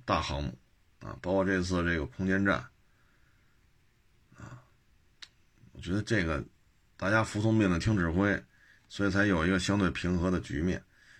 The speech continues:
有相对稳定的社会局面啊。疫情呢不耽误大家出行，所以你看咱这些事儿都没耽误啊。昨天还是前天，我看那个手机A P P推送嘛，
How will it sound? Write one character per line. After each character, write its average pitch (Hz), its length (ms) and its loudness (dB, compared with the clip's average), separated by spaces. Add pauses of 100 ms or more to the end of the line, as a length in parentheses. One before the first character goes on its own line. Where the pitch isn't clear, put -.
(100)
有 85 160 -2
相 113 240 2
对 120 100 6
稳 85 220 2
定 92 100 2
的 104 60 2
社 98 220 0
会 82 100 0
局 78 160 -4
面 95 240 0 (460)
啊。 50 320 -10
疫 98 160 0
情 90 240 0
呢 104 120 2
不 92 200 -4
耽 98 180 2
误 98 60 2
大 87 80 2
家 92 100 4
出 92 180 -4
行， 82 300 -2 (540)
所 - 160 -2
以 95 40 2
你 92 80 2
看 87 140 2
咱 87 100 2
这 98 100 2
些 90 100 2
事 82 140 -2
儿 71 40 -4
都 85 80 -4
没 85 140 -2
耽 85 200 -2
误 76 140 -6 (1200)
啊。 - 160 -20 (1080)
昨 92 280 0
天 127 100 8
还 107 100 6
是 90 80 -2
前 82 200 -2
天， 90 180 0
我 73 80 -2
看 92 240 -2
那 87 140 0
个 82 160 0
手 78 180 -4
机 92 300 2
A 90 80 0
P 95 100 0
P 92 140 2
推 92 200 -2
送 92 240 0
嘛， - 120 -8